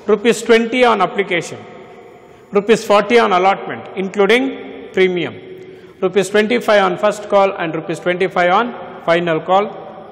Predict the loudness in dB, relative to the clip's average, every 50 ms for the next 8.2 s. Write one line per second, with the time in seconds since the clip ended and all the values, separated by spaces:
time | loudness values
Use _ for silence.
0 | -20 -20 -20 -14 -4 2 4 6 6 8 6 4 4 2 0 -2 -2 0 0 2
1 | 2 2 0 -2 -4 -2 0 0 0 0 -2 -4 -4 -4 -6 -10 -6 -2 2 2
2 | 2 2 2 0 -2 -2 -2 -2 -2 -2 0 0 0 0 0 -2 -2 0 0 0
3 | 0 0 -2 -2 2 4 4 4 4 0 -4 -12 -12 -14 -8 -2 0 0 0 0
4 | 0 2 2 2 2 2 0 0 0 2 2 2 2 0 -2 -4 -4 -2 0 2
5 | 2 2 0 -2 -4 -4 -2 0 0 0 0 -2 -4 0 2 4 4 2 0 -6
6 | -14 -16 -14 -6 -2 0 2 4 4 4 4 4 4 2 0 2 2 2 2 2
7 | 0 -2 -4 -6 -4 -2 0 0 0 0 -2 -4 -2 -2 -2 -2 0 0 -2 -4
8 | -4 -10 -12